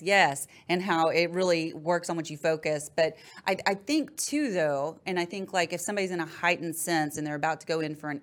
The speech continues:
interview, right? What, and, and I know that that, I mean, will this framework still work for that to get them out of the amygdala hijack and into their thinking part of their brain?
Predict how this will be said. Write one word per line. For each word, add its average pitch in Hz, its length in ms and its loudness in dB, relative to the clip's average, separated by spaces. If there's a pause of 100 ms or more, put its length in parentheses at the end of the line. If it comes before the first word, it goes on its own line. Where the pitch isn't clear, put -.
interview, 151 720 -4
right? 160 640 2 (600)
What, 185 480 4
and, 190 200 2
and 196 160 0
I 185 60 4
know 202 200 2
that 208 220 0
that, 165 500 6
I - 40 4
mean, 180 140 2
will 180 80 0
this 190 140 0
framework 190 460 0
still 180 280 -2
work 165 220 -2
for 165 140 -4
that 170 240 4
to 175 80 -6
get 160 200 -2
them 160 220 -2
out 160 200 4
of 156 100 -2
the 156 120 0
amygdala 160 480 -2
hijack 165 600 0
and 151 100 -8
into 156 540 -4
their 143 160 -6
thinking 156 400 -4
part 156 200 -4
of 151 60 -4
their 151 100 -6
brain? 156 460 -2